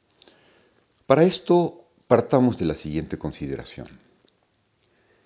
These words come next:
Imaginemos que una civilización es como un organismo vivo,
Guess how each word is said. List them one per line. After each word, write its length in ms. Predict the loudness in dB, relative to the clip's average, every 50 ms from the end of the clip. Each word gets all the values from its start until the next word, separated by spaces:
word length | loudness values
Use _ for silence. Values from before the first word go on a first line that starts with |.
| _ _ _ _ _
Imaginemos 640 | -2 -2 -2 0 2 2 4 4 4 2 0 -2 -4
que 100 | -6 -4
una 120 | -4 -4 -4
civilización 920 | -6 -8 -6 -6 -6 -8 -8 -8 -8 -8 -6 -4 -4 -4 -6 -8 -12 -16 -20 _ _ _ _ _ _ _ _ _ _ _ _
es 160 | -4 -4 0
como 240 | 2 2 4 4 4
un 140 | 6 6 6
organismo 580 | 6 6 4 4 2 0 -4 -4 -2 0 0
vivo, 400 | 0 -2 -6 -6 -8 -12 -18 -20